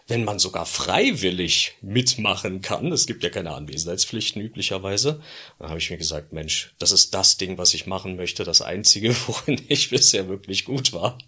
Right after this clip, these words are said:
Und ging dann so weit, dass ich dann meinen Master gemacht habe. Und dann war ich an so vielen Hochschulen betteln, dass einer dann endlich gesagt hat, okay, weißt du was, ich geb dir eine Chance,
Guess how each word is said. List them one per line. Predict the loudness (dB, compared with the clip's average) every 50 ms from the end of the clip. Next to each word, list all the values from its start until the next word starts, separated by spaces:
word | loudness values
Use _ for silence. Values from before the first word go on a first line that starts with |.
| _ -14 -12 -10 -10 -10 -12 -14 -16 -18 _ _
Und | -2 -2 -2 -2 -4 -6 -8 -8 -12 -20 _ _
ging | -16 -14 -12 -12
dann | -6 -4
so | -2 -2 -2 -2
weit, | -4 -4 -4 -4
dass | -4 -2
ich | -2 -2
dann | -2 -4
meinen | -6 -6 -6 -6
Master | -8 0 2 2 4 4 2
gemacht | -2 -2 -2 -2 -2 -2 -2
habe. | -4 -4 -4 -8 _ _
Und | -16 -14
dann | -14 -12 -12
war | -8 -8
ich | -6 -6 -4
an | -2 0
so | 0 0 0
vielen | 0 0 0 0 0
Hochschulen | 0 0 0 0 0 0 -2 -2 -2
betteln, | -2 -4 -2 -2 -2 -2 -2 -4 -6 -12 -16 -16 -14 -14 -16 -16 -18 -18 -20 -20 _
dass | -4 -2 -2 -2
einer | -2 -4 -2 -2 0 0
dann | -2 -2 -4
endlich | -6 -8 -6 -4 -4 -4
gesagt | -2 -4 -4 -4 -4 -4 -6
hat, | -6 -4 -2 -2 -2 -2 -2 -6 -10 _ _
okay, | -14 -12 -10 -10 -10 -12 -12 -12
weißt | -6 -2 -2 -2
du | -2
was, | -2 0 0 0 0 0 -2 -6
ich | -8 -4
geb | -4 -4 -2 -2
dir | -4
eine | -2 0
Chance, | 0 0 0 0 -2 -4 -6 -6 -8